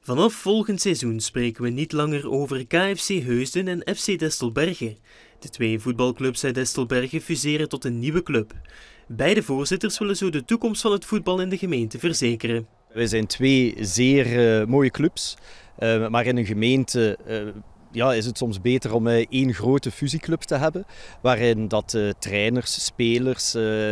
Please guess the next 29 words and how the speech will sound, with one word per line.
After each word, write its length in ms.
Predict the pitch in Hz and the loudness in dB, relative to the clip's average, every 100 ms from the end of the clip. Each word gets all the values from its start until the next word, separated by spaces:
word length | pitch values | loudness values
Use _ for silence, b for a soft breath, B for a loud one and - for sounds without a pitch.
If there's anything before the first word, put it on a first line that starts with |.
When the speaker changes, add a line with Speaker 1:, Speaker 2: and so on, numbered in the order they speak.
| 110 110 | 0 -2
Speaker 2:
medewerkers 680 | 104 120 123 120 131 - 117 | 0 0 0 2 0 -2 -4
en 100 | 120 | -2
de 80 | 113 | -2
accommodatie, 960 | - 113 98 110 123 - 156 143 123 | -2 -4 -2 0 0 0 -2 2 2
eh, 160 | 113 101 | 2 -2
vooral 280 | 104 113 123 | -2 0 0
de, 80 | 131 | 0
ook 140 | 113 | -2
de 80 | 127 | -2
accommodatie, 680 | 123 120 104 107 117 - - B B B B | -2 -4 -4 -2 -2 -4 -10 B B B B
ehm, 240 | - 120 113 | 2 2 4
volledig 300 | 113 123 117 | 2 2 2
tot 180 | 135 | -2
zijn 120 | 117 98 | -2 -2
recht 200 | 117 - | -4 -2
komt. 340 | 131 98 - - - | -2 -2 -8 -12 -6
En 340 | 104 101 101 | -2 -2 -2
wij 120 | 107 | 0
zijn 140 | 104 113 | 0 0
ervan 200 | 107 107 | 0 -2
overtuigd 460 | 98 - 123 120 | -4 -2 -2 0
dat 160 | 127 - | -2 -4
het 140 | 110 | -4
een 120 | 113 | -4
keuze 320 | 101 127 120 117 | 0 0 2 0
is 120 | - | 0
voor 80 | 120 | -2
de 80 | |
toekomst, 580 | 110 147 190 262 - - | -2 0 0 -2 -8 -14